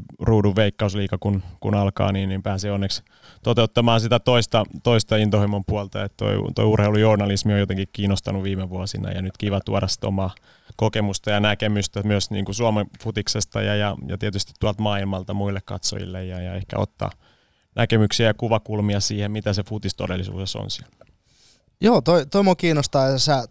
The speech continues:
Speaker 2: tota urheilujournalismin mainitsit, niin se on varmaan yksi sun niinku tommonen kiinnostuksen kohe. Sähän, öö, milloin sä niinku tajusit, että toi ala kiinnostaa sua, ja sit sähän hait opiskeleekin, opiskeleekin sitä, niin kerro vähän siitä.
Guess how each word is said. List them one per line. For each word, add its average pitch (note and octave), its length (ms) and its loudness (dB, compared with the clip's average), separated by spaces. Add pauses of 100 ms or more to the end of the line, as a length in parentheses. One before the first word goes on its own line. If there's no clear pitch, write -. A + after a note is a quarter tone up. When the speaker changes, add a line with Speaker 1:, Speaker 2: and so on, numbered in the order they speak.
Speaker 2:
tota D3 220 0
urheilujournalismin C#3 960 2
mainitsit, B2+ 600 0
niin B2+ 160 -4
se C3+ 100 -2
on A#2+ 140 -2
varmaan B2 320 0
yksi - 160 -4
sun A#2+ 220 -8
niinku B2 240 -6
tommonen B2 320 0
kiinnostuksen B2 600 -4
kohe. A#2+ 200 0
Sähän, C#3 280 2 (640)
öö, C#3+ 280 6
milloin F3 340 2
sä - 220 2
niinku C#3 220 -2
tajusit, C#3 400 0
että A#2+ 240 -6 (100)
toi C3+ 180 0
ala B2 240 -2
kiinnostaa B2 540 -4
sua, A#2+ 180 -2
ja A#2 100 -2
sit A2+ 140 -6
sähän C3 360 -4
hait B2 220 0
opiskeleekin, A#2+ 720 -4 (160)
opiskeleekin A#2+ 640 -6
sitä, A#2+ 220 -6
niin B2 80 -6
kerro D#3 220 2
vähän C#3 160 -2
siitä. A#2+ 260 -4